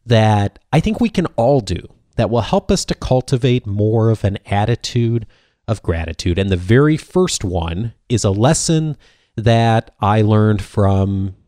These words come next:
Dale Carnegie. And my friends at Dale Carnegie have been wonderful teachers here. And of course, Dale Carnegie himself, in many of his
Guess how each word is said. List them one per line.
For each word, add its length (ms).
Dale 260
Carnegie. 640
And 160
my 140
friends 340
at 120
Dale 220
Carnegie 540
have 140
been 200
wonderful 400
teachers 380
here. 140
And 100
of 80
course, 240
Dale 240
Carnegie 460
himself, 500
in 140
many 260
of 140
his 200